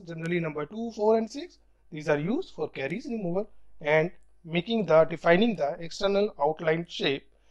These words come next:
Then if you use the round diamond burrs, these are used, uh, for the entry into the teeth with porcelain or ceramo metal, that is your P F M restoration, and the transmetal burrs for teeth with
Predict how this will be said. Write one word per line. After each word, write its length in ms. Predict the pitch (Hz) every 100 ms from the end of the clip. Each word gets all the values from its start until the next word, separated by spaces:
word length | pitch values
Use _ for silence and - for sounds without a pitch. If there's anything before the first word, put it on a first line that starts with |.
| _ -
Then 420 | 175 196 226 247 -
if 160 | 226 220
you 60 |
use 260 | 214 226 220
the 140 | 190
round 320 | 165 180 240
diamond 340 | 214 185 190 170
burrs, 340 | 143 104 - - _ -
these 240 | 170 202
are 140 | 208
used, 400 | 160 175 240 247 - 208
uh, 200 | 170 165
for 180 | 160 170
the 100 | 170
entry 380 | 170 202 233 214
into 160 | 196
the 80 | 170
teeth 360 | 160 165 185 233 - - - -
with 240 | 165 165
porcelain 580 | - 156 226 - 135 170 - _ _
or 340 | - 170 185 247
ceramo 640 | - - 196 214 226 233
metal, 320 | 175 131 139 127
that 160 | 143
is 100 | 196
your 160 | 185 180
P 280 | - 214 220
F 160 | 185
M 140 | 143 - _ _ -
restoration, 680 | 185 202 175 143 131 202 302 285
and 240 | 240 214
the 80 | 185
transmetal 640 | 190 190 240 214 175 180
burrs 280 | 160 147 - - - -
for 220 | 202 180 -
teeth 360 | 214 285 180
with 160 | 156 180